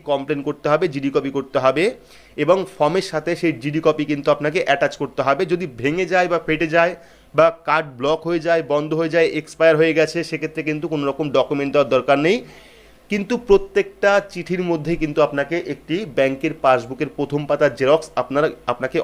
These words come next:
অবশ্যই দিতে হবে, এটা হলো ডকুমেন্ট। এবং এই চিঠিটা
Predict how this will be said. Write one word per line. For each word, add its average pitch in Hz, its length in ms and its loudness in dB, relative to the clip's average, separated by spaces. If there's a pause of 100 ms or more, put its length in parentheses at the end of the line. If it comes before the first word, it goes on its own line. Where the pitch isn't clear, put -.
(140)
অবশ্যই 139 420 -2
দিতে 117 200 -2
হবে, 139 140 2 (120)
এটা 131 160 0
হলো 143 120 2 (120)
ডকুমেন্ট। 160 440 0 (680)
এবং 190 120 4 (180)
এই 190 120 2
চিঠিটা 190 300 -2